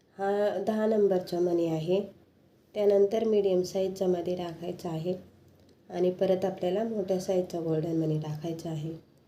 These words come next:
हे बघा, आता परत आपल्याला दोन्ही पदर अलग करून मीडियम साईजचा मणी,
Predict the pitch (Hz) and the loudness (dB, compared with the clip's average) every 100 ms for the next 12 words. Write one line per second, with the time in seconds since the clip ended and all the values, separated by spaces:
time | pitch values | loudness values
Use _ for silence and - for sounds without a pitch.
0 | _ _ _ 214 190 180 180 180 208 220 | _ _ _ -2 0 2 2 2 2 0
1 | - 233 220 220 196 202 214 247 - - | 2 4 6 4 6 8 8 6 -2 -10
2 | 214 233 220 226 220 202 196 190 190 - | 4 8 8 6 8 8 8 6 2 6
3 | 196 220 247 - - - _ _ _ _ | 6 8 4 -2 -16 -20 _ _ _ _
4 | - - - - 208 208 202 196 196 208 | -20 -20 -16 -2 2 6 8 8 6 2
5 | 202 220 202 185 190 | 4 6 8 8 6